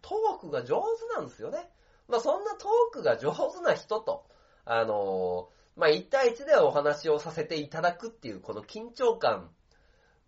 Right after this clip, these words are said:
と、えー、なんであの時カフェのね、あの、カオスが、あの、入り混じってね、あの、なんであの時放送部のね、あの、海星&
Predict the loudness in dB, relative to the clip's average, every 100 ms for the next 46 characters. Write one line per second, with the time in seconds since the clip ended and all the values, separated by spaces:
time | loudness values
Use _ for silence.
0 | _ _ _ _ 4 4 4 -8 _ _
1 | _ _ _ -8 0 2 2 2 -2 -4
2 | -4 -6 -8 -16 _ _ _ 0 2 6
3 | 6 6 2 -2 -6 -4 -2 0 -2 -4
4 | -4 -6 -10 _ -8 -4 -4 -4 6 8
5 | 8 4 -12 -12 -14 _ _ -6 -4 -4
6 | -6 -2 -2 -4 -8 -6 -4 -4 -6 _
7 | -14 -10 -8 -8 -8 -10 0 2 2 0
8 | -2 -2 -4 -6 -4 2 2 2 -4 -4
9 | -8 -6 -6 -8 -12 -8 -6 -4 -6 -10
10 | _ _ -4 -2 -2 0